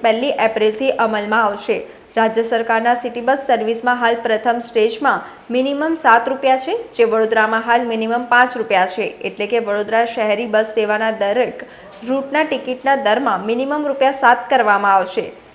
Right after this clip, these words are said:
ત્યારબાદ બીજા સ્ટેજથી દરેક સ્ટેજ વાઇઝ રૂપિયા એકનો વધારો થશે, એટલે કે દર બે કિલોમીટરે એક રૂપિયો વધશે.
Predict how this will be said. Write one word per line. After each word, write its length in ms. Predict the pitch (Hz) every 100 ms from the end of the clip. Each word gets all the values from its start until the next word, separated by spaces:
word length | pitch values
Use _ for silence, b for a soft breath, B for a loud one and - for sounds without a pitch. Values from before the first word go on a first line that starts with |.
| -
ત્યારબાદ 440 | 240 247 262 294 269
બીજા 320 | 240 226 240
સ્ટેજથી 440 | 240 233 226 269
દરેક 320 | 226 202 233
સ્ટેજ 340 | - - 262 269
વાઇઝ 320 | 220 208 220 247
રૂપિયા 420 | 220 220 247 185 - -
એકનો 340 | 240 269 285
વધારો 400 | 254 226 208 226
થશે, 420 | 240 262 - 339 -
એટલે 260 | 208 220
કે 160 | 220 240
દર 280 | 214 226 233
બે 200 | 226 233
કિલોમીટરે 720 | 226 214 214 202 220 262 151 B B -
એક 200 | 285 285
રૂપિયો 300 | 269 262 247
વધશે. 460 | 214 196 - 185